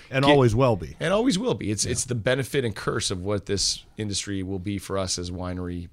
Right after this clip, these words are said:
Speaker 2: people. But also try to reward your brands, whether it's through sharing or not, so that they can be sustainable. And then how do you create a relationship with that brand? You can find them through Google. And if they're not doing a good job in e-commerce, if they're not doing a good job in social, call 'em out.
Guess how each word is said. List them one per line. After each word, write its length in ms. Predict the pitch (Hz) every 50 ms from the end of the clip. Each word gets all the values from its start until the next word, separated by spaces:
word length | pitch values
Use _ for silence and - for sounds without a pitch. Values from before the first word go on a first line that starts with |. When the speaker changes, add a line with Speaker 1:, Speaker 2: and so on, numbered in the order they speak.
| - -
Speaker 2:
people. 400 | - 92 95 - - 202 185 _ _ - - - - - - - -
But 80 | - -
also 200 | 156 127 139 120
try 200 | - - 135 120
to 60 | 117
reward 420 | 113 104 98 98 101 113 110 101 98
your 120 | 104 101
brands, 420 | 82 92 92 95 101 101 104 101 98
whether 260 | 98 101 98 101 95
it's 140 | 87 - -
through 160 | - 104 98
sharing 560 | - - - 120 107 104 101 101 101 98 95
or 60 | 95
not, 320 | 98 95 98 107 107 - -
so 140 | - 107 101
that 60 | 101
they 80 | 101 95
can 120 | - 107
be 80 | 110 101
sustainable. 680 | - - 101 - - 104 107 110 131 151 196 226 185 - - - - - - - - - -
And 160 | 85 113 131
then 100 | 131 127 120
how 140 | 117 120 123
do 60 | 120
you 60 | 113
create 200 | 104 - 110 107
a 40 | 104
relationship 500 | 101 98 95 98 92 - - 82 - 90
with 120 | 92 87 87
that 200 | 85 82 78 -
brand? 300 | 85 87 85 85 90 95
You 100 | 95 -
can 220 | - 98 98 78
find 300 | - - 101 104 104 101
them 100 | 98 90
through 160 | - 92 90 87
Google. 260 | 92 95 92 98 98
And 80 | 98 98
if 80 | 85
they're 100 | - 104
not 200 | 107 120 127 123
doing 180 | 113 123 117 104
a 20 |
good 140 | 98 110 101 92
job 220 | 98 95 95 95
in 60 | 92 95
e-commerce, 580 | 95 80 - 95 90 90 90 92 92 - -
if 100 | 92 95
they're 80 | 107 110
not 160 | 120 123 117
doing 200 | 104 113 107 98
a 40 | -
good 120 | 101 90 87
job 180 | 95 92 90
in 80 | 87 85
social, 340 | - - 87 87 110 110 - - - - -
call 240 | - 196 214 226 220
'em 80 | 160 143
out. 280 | 170 - - - -